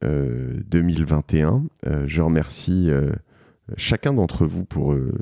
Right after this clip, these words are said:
vos messages, euh, voilà, euh, fréquents. Je remercie, euh, euh,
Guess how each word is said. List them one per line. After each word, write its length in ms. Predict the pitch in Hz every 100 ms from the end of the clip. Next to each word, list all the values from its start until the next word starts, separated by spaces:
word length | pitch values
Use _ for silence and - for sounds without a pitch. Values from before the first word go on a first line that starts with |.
| - -
vos 200 | 71 85
messages, 600 | 82 - 78 80 76 80 _ _ - - - -
euh, 40 | - - - - - 71 _ - _ _ _ _ _ - - - - - -
voilà, 400 | 82 71 71 82
euh, 120 | 60 - -
fréquents. 640 | - 87 - 82 92 98
Je 100 | 80
remercie, 560 | 73 69 - - 82 78
euh, 120 | 69
euh, 760 | - _ - - _ - -